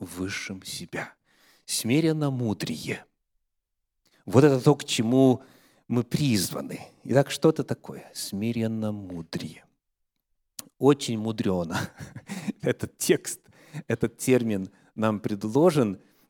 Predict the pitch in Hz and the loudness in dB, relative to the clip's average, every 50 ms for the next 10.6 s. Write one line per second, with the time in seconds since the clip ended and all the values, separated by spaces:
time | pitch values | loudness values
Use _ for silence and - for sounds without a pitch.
0 | _ _ - 135 120 135 139 151 135 - - - - 156 143 170 160 151 147 156 | _ _ -14 -10 -4 2 4 4 4 4 2 -2 -2 2 4 4 4 6 4 4
1 | 139 - 143 135 135 131 131 - - 151 135 127 123 117 117 113 113 113 104 110 | 2 4 2 2 4 4 2 2 2 2 2 4 4 2 2 2 2 0 0 0
2 | 101 92 92 98 101 - - 196 196 190 - - 165 147 147 143 139 - 160 143 | 0 2 2 0 -2 -2 0 0 0 2 2 2 2 2 2 2 0 0 0 0
3 | 135 147 131 127 120 - 139 131 147 190 233 233 220 196 - 175 156 156 165 170 | 2 2 2 2 0 0 0 0 2 2 4 4 4 4 4 4 4 4 4 4
4 | 151 139 131 - 139 127 123 - - _ _ _ _ - - - _ - 139 127 | 4 2 2 4 6 4 4 4 0 _ _ _ _ -20 -20 -20 _ -2 2 2
5 | 120 117 120 127 127 123 120 - - 120 117 - 131 123 123 - 117 - 127 117 | 4 4 4 4 4 4 4 0 -4 -8 -6 -4 -6 -4 -2 -2 -2 0 0 0
6 | 113 120 110 113 107 120 104 107 110 107 117 156 196 208 - - - 143 131 120 | 0 2 0 2 0 0 0 0 0 2 6 6 6 6 4 0 -2 -4 0 0
7 | 131 120 131 131 139 131 - - - _ _ _ _ _ _ _ - 139 135 - | 2 2 4 4 4 4 2 -4 -20 _ _ _ _ _ _ _ -2 -2 -2 -2
8 | - - - - - 127 123 117 117 113 104 104 95 85 80 73 76 - - - | -2 -4 -4 -2 -2 -2 -2 0 2 2 2 2 2 0 -4 -6 -6 -8 -8 -10
9 | - _ _ _ _ _ _ _ _ _ _ _ _ _ _ _ _ - - - | -12 _ _ _ _ _ _ _ _ _ _ _ _ _ _ _ _ -10 -6 -4
10 | 107 107 110 113 110 98 90 82 80 76 71 - | -4 -4 -4 -4 -4 -4 -4 -6 -8 -8 -10 -12